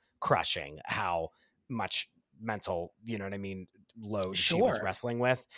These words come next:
Speaker 2: We're a year away, uh, out of, from Anne Heche's death, I guess. At the time, it was very much, "Well, what did you expect? She was Anne Heche." But now a year later, I feel like respect is being put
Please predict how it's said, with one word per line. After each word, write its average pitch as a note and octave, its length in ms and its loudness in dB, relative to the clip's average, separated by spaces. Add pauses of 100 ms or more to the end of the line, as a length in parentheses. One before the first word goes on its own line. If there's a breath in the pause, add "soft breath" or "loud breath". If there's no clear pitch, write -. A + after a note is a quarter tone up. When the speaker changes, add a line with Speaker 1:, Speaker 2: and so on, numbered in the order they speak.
Speaker 2:
We're F#3+ 160 6
a F3+ 40 4
year E3+ 440 4
away, G3 260 6
uh, G3+ 120 4 (100)
out G3+ 240 8
of, G3 80 2
from G3 220 4
Anne F3 200 2
Heche's E3+ 440 2
death, E3+ 360 2
I F#3+ 120 2
guess. F#3+ 300 6 (100)
At A#3+ 160 12
the A#3 80 12
time, C4 340 12
it - 80 6
was G3 160 8
very G#3+ 220 12
much, F#3+ 260 10
"Well, F#3 180 12
what F#3+ 120 12
did G3+ 160 10
you F#3 60 8
expect? F#3+ 420 8
She G3 140 6
was E3+ 140 4
Anne D#3 240 4
Heche." E3+ 400 2
But F3 140 4
now A#3 240 12
a A3 40 12
year F#3 380 8
later, F3+ 540 8
I D#3+ 120 4
feel F#3 340 8
like D3+ 340 4 (580 soft breath)
respect G#3+ 720 10
is F#3 140 6
being E3+ 380 6
put E3 320 8